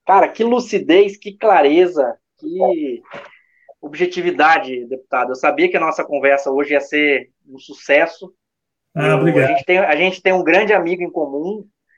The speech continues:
Speaker 1: é, e que me fala muito bem de ti, mas independente desse amigo, o que se ouve do seu mandato, que se ouve da sua pessoa,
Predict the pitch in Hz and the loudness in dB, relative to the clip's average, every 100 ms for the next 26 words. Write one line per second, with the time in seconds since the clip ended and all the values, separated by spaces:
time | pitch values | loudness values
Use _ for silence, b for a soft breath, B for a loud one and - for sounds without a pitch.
0 | _ _ _ 139 135 131 131 127 123 123 | _ _ _ 0 6 8 8 6 2 -2
1 | 123 120 - 143 131 151 151 160 - 170 | -4 -8 -12 -16 -10 -6 -6 -4 2 4
2 | 170 180 185 170 180 180 - 147 143 143 | 4 -2 -2 0 0 -4 -6 -2 0 0
3 | 147 165 180 180 151 190 185 185 180 151 | 0 0 0 0 0 -2 0 -2 0 -2
4 | 147 202 175 135 139 - 180 160 190 214 | 0 -4 -4 -4 -6 -4 -2 4 4 2
5 | 151 147 - 156 135 120 120 123 123 151 | -6 -10 -4 -2 -2 -4 -10 -4 2 2
6 | 170 - _ _ _ _ - 127 - 135 | 0 -8 _ _ _ _ -20 -20 -4 -2
7 | 143 147 - 147 - 123 143 170 | 0 0 0 -2 -4 -6 0 0